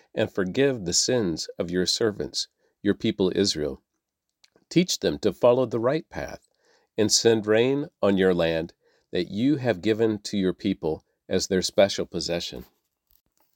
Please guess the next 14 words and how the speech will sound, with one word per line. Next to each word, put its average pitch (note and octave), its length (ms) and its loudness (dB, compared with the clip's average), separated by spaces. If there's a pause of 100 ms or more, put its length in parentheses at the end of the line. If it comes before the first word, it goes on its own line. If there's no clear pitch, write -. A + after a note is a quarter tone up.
(460)
If A2 160 2
there G#2 200 6
is G2+ 180 0
a G#2 80 0
famine C3+ 480 0
in D#3 120 -2
the D3 100 -4
land, D#3 540 -4
or G2 200 4
a F2+ 40 2
plague, G#2 600 0
or F2+ 220 -2
crop B2 420 -4 (560)
disease, E2+ 680 -2